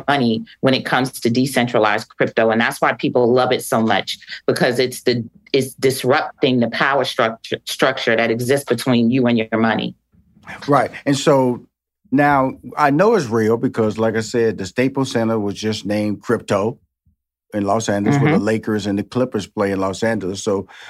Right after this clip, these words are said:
Speaker 2: nobody's going to give naming rights to something that's a fad or a scam. And so, so
Speaker 1: Right.
Speaker 2: that, that, that has a huge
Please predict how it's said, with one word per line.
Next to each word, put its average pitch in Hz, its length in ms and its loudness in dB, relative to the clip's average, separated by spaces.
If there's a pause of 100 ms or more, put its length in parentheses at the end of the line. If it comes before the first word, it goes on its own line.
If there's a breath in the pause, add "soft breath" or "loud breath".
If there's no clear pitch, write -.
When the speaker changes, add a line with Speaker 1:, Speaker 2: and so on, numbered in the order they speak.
(120)
Speaker 2:
nobody's 123 500 2
going 110 340 -2
to 95 380 -4 (300 loud breath)
give 131 180 2
naming 113 460 2
rights 101 400 2
to - 160 -6
something 104 380 -2
that's 90 260 -4 (100)
a 90 80 -8
fad 104 600 0
or 87 160 0
a - 20 -6
scam. 104 680 -4 (460 loud breath)
And 98 140 -4
so, 101 340 -2 (180 loud breath)
so 127 120 2
Speaker 1:
Right. 110 80 2
Speaker 2:
that, 113 220 2
that, 107 200 -2
that 117 180 0
has 110 280 0
a 92 200 -6
huge 147 540 0